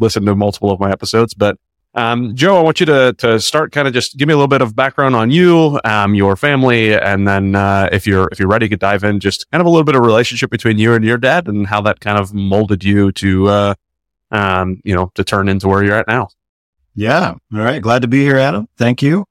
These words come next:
Speaker 2: Um, Joe Wechsler. I live in Charleston, South Carolina. Been married to Sarah that we're coming up on fifteen years this fall. So suddenly fifteen years.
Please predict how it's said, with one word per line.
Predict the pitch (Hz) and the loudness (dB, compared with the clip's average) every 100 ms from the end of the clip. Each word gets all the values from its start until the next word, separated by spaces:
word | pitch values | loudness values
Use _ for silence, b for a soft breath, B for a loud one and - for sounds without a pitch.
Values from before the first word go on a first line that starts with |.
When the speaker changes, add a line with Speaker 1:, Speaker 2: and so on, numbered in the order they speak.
| _ _ _ - | _ _ _ -2
Speaker 2:
Um, | 110 113 107 104 101 - _ _ _ _ - | 2 4 4 2 0 -4 _ _ _ _ -4
Joe | 131 127 | 0 2
Wechsler. | 135 - 131 | 2 0 0
I | 131 | 2
live | 139 | 0
in | 120 | 0
Charleston, | 127 127 123 123 | 2 2 2 0
South | 127 120 | 0 0
Carolina. | - 110 107 117 123 120 - _ _ _ _ _ _ | -2 0 2 2 2 0 -4 _ _ _ _ _ _
Been | 107 107 | -2 2
married | 107 110 110 107 95 | 2 4 4 2 0
to | - 101 | 0 0
Sarah | 92 - 104 104 107 104 101 - | 0 0 2 2 2 0 -4 -4
that | 107 110 | -4 -2
we're | 98 | -2
coming | 113 101 | -2 0
up | 101 107 | 0 0
on | 98 | -2
fifteen | 92 135 - - 123 117 | -2 -6 -4 0 2 2
years | 113 120 113 | 4 2 2
this | 113 - | 0 -2
fall. | - 117 131 156 | 0 2 2 -2
So | - 98 90 90 - _ _ _ _ _ _ _ _ _ | -2 0 -2 -6 -12 _ _ _ _ _ _ _ _ _
suddenly | - - 113 117 120 131 | -10 -2 2 2 2 0
fifteen | 127 123 - 127 113 | -2 -6 -2 0 2
years. | 117 160 214 - | 2 0 -4 -10